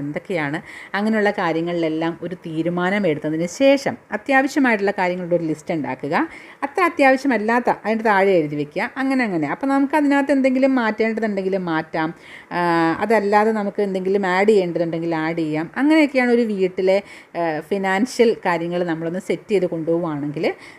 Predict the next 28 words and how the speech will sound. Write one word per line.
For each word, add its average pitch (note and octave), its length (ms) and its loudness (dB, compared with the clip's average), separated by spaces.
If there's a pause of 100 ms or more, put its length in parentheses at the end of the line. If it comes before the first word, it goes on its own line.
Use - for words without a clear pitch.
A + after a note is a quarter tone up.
(140)
നല്ല D4 280 4 (100)
ഒരു, F#4+ 140 6 (120)
ഒരു G4 120 2
സന്തോഷം, A3 480 0
ഒരു G#3 160 -4
സമാധാനമൊക്കെ F3 680 -6
നമ്മുടെ D#3+ 280 -4
വീട്ടിലുണ്ടാവും. D3+ 600 -2 (960)
മറ്റുള്ളവരെന്ത് G#3 720 2
ചെയ്യുന്നു F3+ 300 -2
എന്നുള്ളത് F3 300 -2 (100)
ചിന്തിക്കേ E3 380 -4
വേണ്ട. C3+ 220 -4 (400)
ഞാനേ F#3 260 0 (180)
സ്കൂളൊക്കെ F3+ 460 2
തുറക്കാറായില്ലേ, D#3+ 560 -2
ഇനിയിപ്പോൾ E3 260 -2
അവർക്ക് F#3 260 -8
സ്നാക്സും F3 480 -4
കാര്യങ്ങളൊക്കെ E3 540 0
കൊണ്ടുപോകണമല്ലോ. D3+ 540 0
അപ്പം F#3 200 -8
ഞാൻ F#3+ 160 -4
മാസത്തിലൊരിക്കൽ F3+ 800 -4
ഇതുപോലെ D#3+ 300 -4
നമ്മുടെ D#3+ 260 -4
റിലയൻസിൽ D#3 440 -4 (120)
പോവേ. D3 240 -2